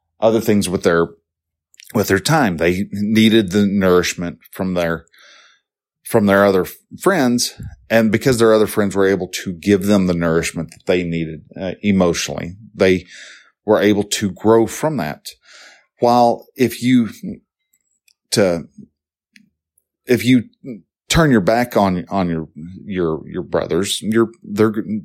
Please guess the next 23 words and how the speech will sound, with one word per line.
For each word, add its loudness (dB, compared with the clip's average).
they're 2
not 0
gonna 2
be 2
able 2
to -4
help -2
you 0
as, -2
uh, 2
as 0
much. -6
And -6
so 2
they're, 2
they're 2
not 0
gonna 0
be, -2
be 0
there 0
because 0
they've 2